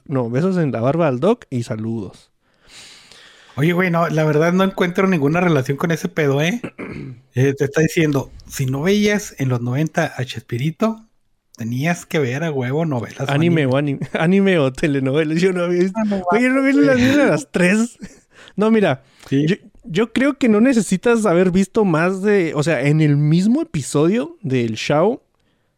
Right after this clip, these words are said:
Speaker 1: se siente el repetitivo, no es de que te lo repitieran todos los noventas. Además, tal vez mi contexto con el Chavo sea muy diferente al de ustedes, ¿no? Te voy a platicar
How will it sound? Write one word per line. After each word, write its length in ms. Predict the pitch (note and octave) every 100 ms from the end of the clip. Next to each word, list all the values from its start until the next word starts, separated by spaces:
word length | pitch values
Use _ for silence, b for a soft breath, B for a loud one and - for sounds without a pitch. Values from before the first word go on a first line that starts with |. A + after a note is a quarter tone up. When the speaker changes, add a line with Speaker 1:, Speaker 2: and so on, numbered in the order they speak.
| _ _ _ _ _ _ _ -
Speaker 1:
se 140 | D3+
siente 300 | - C3 C3+
el 100 | D#3+
repetitivo, 640 | E3+ E3+ F3+ F#3 B3+ C4+
no 140 | D3 C#3+
es 100 | D#3
de 120 | F3
que 100 | D#3+
te 100 | -
lo 140 | B2+ B2
repitieran 580 | A#2+ C3 B2+ C#3 E3+ E3+
todos 200 | D#3+ F3
los 120 | D3+
noventas. 500 | A#2+ A#2+ A#2 A2 -
Además, 540 | A#2+ A2+ C3 F#3 - b b b b _ _
tal 220 | D#3 E3
vez 140 | E3+ F3
mi 100 | G3+
contexto 560 | D3 B2 F3 E3+ - F3+
con 140 | D#3
el 100 | B2
Chavo 280 | E3+ G3 E3+
sea 180 | E3 D#3+
muy 240 | D#3+ E3+
diferente 720 | F3 F#3 D3 E3+ F#3 D#3 D3
al 360 | B2+ A#2+ A2+ A2+
de 440 | A#2+ A#2 A#2 A#2
ustedes, 460 | A2+ - G3+ G3+ E3+
¿no? 140 | G#3+
Te 100 | -
voy 100 | B2
a 40 | C3
platicar 520 | A#2+ - - D3+ -